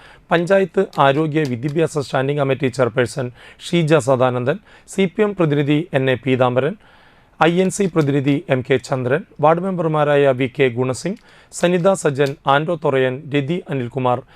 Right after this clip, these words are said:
സതി ജയചന്ദ്രൻ, മീന സുനിൽ, രഹന പ്രജു, സി ഡി എസ് ചെയർപേഴ്സൺ സുജിത നിരേഷ്, കൃഷി ഓഫീസർ രൺദീപ് കെ ആർ, കൃഷി അസിസ്റ്റന്റ്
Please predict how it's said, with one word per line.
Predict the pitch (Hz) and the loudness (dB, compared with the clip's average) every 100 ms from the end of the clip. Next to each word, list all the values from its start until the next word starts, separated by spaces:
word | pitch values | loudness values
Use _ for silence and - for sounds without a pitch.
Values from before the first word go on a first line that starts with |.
| - - | -20 -6
സതി | - 175 196 | 0 2 2
ജയചന്ദ്രൻ, | 190 156 131 139 131 127 123 - | 0 0 2 0 2 0 0 -4
മീന | 135 147 147 | -2 0 -2
സുനിൽ, | - 131 135 202 - - 160 | -2 -2 -2 -4 -14 -2 0
രഹന | 165 185 | 2 2
പ്രജു, | 190 160 139 135 139 | 2 2 0 0 -4
സി | - 151 | -4 -2
ഡി | 147 | 0
എസ് | 151 - | -2 0
ചെയർപേഴ്സൺ | 147 120 131 120 131 120 | -2 0 0 -2 -4 -6
സുജിത | - 123 127 | -6 -4 0
നിരേഷ്, | 127 120 117 147 - - - _ - | 0 0 0 0 -4 -18 -20 _ -6
കൃഷി | 160 214 | 0 2
ഓഫീസർ | 185 165 - 151 127 | 2 0 0 0 2
രൺദീപ് | 139 139 147 160 - | 0 0 -2 -2 0
കെ | 135 127 | 2 2
ആർ, | 123 127 - - - - _ - | 2 -2 -18 -20 -20 -20 _ 0
കൃഷി | 180 240 226 | 0 0 0
അസിസ്റ്റന്റ് | 175 - 151 - 147 | 0 0 -4 -2 0